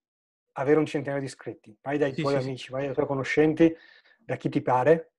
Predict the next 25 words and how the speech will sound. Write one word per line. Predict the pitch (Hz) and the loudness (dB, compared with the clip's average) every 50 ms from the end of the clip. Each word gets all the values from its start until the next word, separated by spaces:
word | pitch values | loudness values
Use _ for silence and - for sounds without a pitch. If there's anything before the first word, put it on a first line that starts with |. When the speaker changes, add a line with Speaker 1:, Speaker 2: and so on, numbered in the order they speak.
| _ _ _ _ _ _ _ _ | _ _ _ _ _ _ _ _
Speaker 1:
eh, | - 131 127 127 123 120 120 - | -6 -6 -4 -4 -4 -6 -8 -2
trova | - 160 160 156 151 135 | 2 2 4 4 2 0
qualc-, | - 139 139 131 - - - - _ _ | 0 -2 -4 -4 -8 -16 -20 -20 _ _
ehi, | - 165 139 120 - _ _ _ _ _ _ _ _ _ _ _ _ _ | -8 -8 -8 -8 -10 _ _ _ _ _ _ _ _ _ _ _ _ _
trova | - 180 175 156 - | 0 2 2 2 4
qualcuno | 165 165 160 160 - 165 170 165 165 165 160 156 165 160 - _ _ _ _ _ _ _ _ _ _ _ | 4 2 2 2 2 2 4 4 4 4 2 2 -2 -4 -10 _ _ _ _ _ _ _ _ _ _ _
che | - - 139 | -8 -8 -6
ti | - 143 113 | -6 -8 -10
possa | - - 143 - - 160 | -4 -4 -4 -4 -4 -6
aiutare | 143 135 127 - 147 135 135 131 139 - | -4 -4 -4 -4 -4 -4 -2 -4 -6 -10
a | - - | -12 -16
spargere | - - - 143 139 131 143 131 | -16 -8 -6 -6 -4 -4 -4 -4
la | 139 151 | -2 -2
voce | 151 147 147 143 - - 170 170 170 - | 0 -2 -2 -4 -2 0 0 0 0 -2
e | - 165 160 | -10 -10 -6
che, | - 165 160 156 151 156 - _ _ _ _ _ _ _ _ _ _ _ _ _ _ _ _ _ _ _ _ _ _ _ _ _ | -2 0 0 0 0 -4 -6 _ _ _ _ _ _ _ _ _ _ _ _ _ _ _ _ _ _ _ _ _ _ _ _ _
sentendo | _ - - 151 143 135 190 196 175 147 | _ -10 -8 -8 -6 -4 -2 -2 0 0
l'idea, | 147 196 - 135 127 131 139 135 131 | -2 -2 -2 -4 -4 -2 -2 -4 -4
comunque | - - 131 135 139 139 135 - 135 | -6 -10 -10 -8 -8 -8 -6 -4 -6
almeno | 123 123 135 135 135 135 135 131 117 - _ _ _ _ _ _ _ _ _ _ _ _ _ _ _ | -4 -4 -6 -8 -8 -6 -6 -8 -8 -10 _ _ _ _ _ _ _ _ _ _ _ _ _ _ _
ha | - 127 127 123 123 - - | -12 -10 -8 -6 -8 -6 -6
un | 147 139 139 139 135 | -6 -4 -4 -4 -2
minimo | 143 151 151 147 147 147 143 | 0 0 2 2 2 2 0
di, | 131 120 135 135 135 131 127 135 | 0 -2 -6 -6 -4 -4 -4 -4
"Ok, | 170 196 - - 101 - - | -4 -6 -6 -8 -12 -12 -14